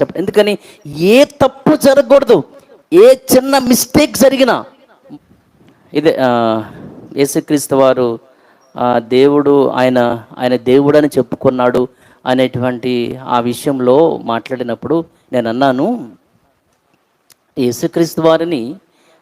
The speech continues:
దేవుడని యేసుక్రీస్తు వారికి తెలుసు,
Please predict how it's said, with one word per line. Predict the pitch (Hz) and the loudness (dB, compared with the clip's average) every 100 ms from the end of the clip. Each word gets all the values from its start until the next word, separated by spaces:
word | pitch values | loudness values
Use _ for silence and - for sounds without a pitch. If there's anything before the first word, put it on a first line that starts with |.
| _ | _
దేవుడని | _ 123 131 160 180 180 175 156 190 - _ _ _ _ _ - | _ 2 4 4 4 2 0 -2 -4 -10 _ _ _ _ _ -10
యేసుక్రీస్తు | 117 113 160 196 208 202 | -8 -6 -6 -6 -4 0
వారికి | 202 202 | 0 0
తెలుసు, | 180 143 160 196 247 | -2 -4 -4 -6 -8